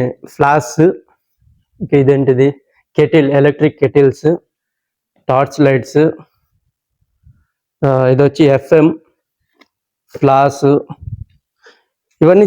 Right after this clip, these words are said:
చిన్న చిన్న ఎలక్ట్రానిక్ ఐటమ్స్ అన్నీ ఉన్నాయి. కిందది వచ్చి ఇది స్పీకర్ బాక్స్, మీరు చూసే ఉంటారు వేరే వీడియోలో. ఇక ఈ పెద్ద బాక్స్ వచ్చి, ఆ, గ్యాస్ స్టవ్ with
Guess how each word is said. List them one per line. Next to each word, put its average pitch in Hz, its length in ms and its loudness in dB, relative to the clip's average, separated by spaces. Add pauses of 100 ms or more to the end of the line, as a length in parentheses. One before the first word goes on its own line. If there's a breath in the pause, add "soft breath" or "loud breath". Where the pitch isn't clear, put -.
చిన్న 185 220 4
చిన్న 196 100 4 (120)
ఎలక్ట్రానిక్ 175 520 2
ఐటమ్స్ 147 300 -4
అన్నీ 156 240 4
ఉన్నాయి. 135 280 -2 (140)
కిందది 185 340 4
వచ్చి 202 220 0 (400)
ఇది 127 140 -4 (100)
స్పీకర్ 175 420 0
బాక్స్, 135 300 -2
మీరు 139 180 -2
చూసే 160 300 2
ఉంటారు 131 260 0 (320)
వేరే 139 280 2
వీడియోలో. 135 380 2 (640)
ఇక - 60 -2 (160)
ఈ 147 40 2 (120)
పెద్ద 147 200 0 (140)
బాక్స్ 160 320 0
వచ్చి, 208 240 -2 (680 soft breath)
ఆ, 139 40 0 (260)
గ్యాస్ 156 340 0 (160)
స్టవ్ 170 320 0 (160)
with 156 180 -2